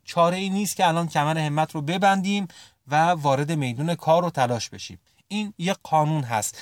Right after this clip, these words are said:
هر جای عالم برید شما، توی اروپا، توی آمریکا، توی آسیای شرق دور، هر جا برید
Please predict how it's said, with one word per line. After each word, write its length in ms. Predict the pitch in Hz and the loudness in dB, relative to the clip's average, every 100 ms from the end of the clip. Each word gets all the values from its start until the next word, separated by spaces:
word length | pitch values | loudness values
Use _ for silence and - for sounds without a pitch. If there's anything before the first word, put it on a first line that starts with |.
| - | -18
هر 220 | - 190 208 | -2 0 2
جای 320 | 175 202 202 | 2 2 0
عالم 540 | - 185 175 180 185 | 2 4 6 4 2
برید 260 | 147 127 123 | 0 -4 -6
شما، 300 | 131 113 107 - - | -6 -4 -6 -8 -20
توی 180 | - 196 | -6 -2
اروپا، 580 | 196 180 147 131 127 101 | 0 0 0 0 0 0
توی 200 | - 196 | -4 -2
آمریکا، 640 | 185 175 147 127 - 117 101 - - | 2 4 2 -2 -2 -2 -2 -12 -8
توی 180 | 202 208 | -2 4
آسیای 480 | 185 165 170 170 175 | 4 4 2 2 2
شرق 360 | - 160 156 | 2 2 2
دور، 260 | 143 123 117 | -4 -6 -8
هر 280 | - 202 214 | 2 4 4
جا 220 | 185 190 | 0 -2
برید 460 | 147 202 196 143 | 2 2 2 0